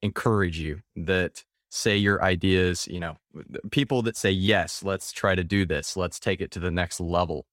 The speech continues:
rather than having, you know, people around you that'll, that'll detract or say, "Oh, that's never gonna work," a-, and how important that is to so many innovations.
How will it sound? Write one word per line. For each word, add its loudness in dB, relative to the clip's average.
rather 2
than 0
having, 0
you -6
know, -6
people -2
around 2
you 2
that'll, 0
that'll 2
detract -6
or -4
say, 4
"Oh, 6
that's 0
never 2
gonna -2
work," -8
a-, -4
and 2
how 2
important 0
that 2
is 0
to -6
so 0
many 0
innovations. -4